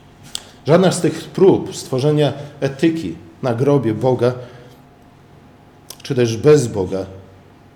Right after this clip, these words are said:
nie doprowadziła do niczego dobrego. I znów,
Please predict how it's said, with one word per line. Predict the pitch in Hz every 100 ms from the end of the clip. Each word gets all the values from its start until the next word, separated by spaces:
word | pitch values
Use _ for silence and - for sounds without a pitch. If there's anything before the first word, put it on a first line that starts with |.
| -
nie | 139
doprowadziła | 147 151 143 143 143 147
do | 143
niczego | 139 127 135 127 127
dobrego. | 127 123 95 76 - - - - -
I |
znów, | 135 147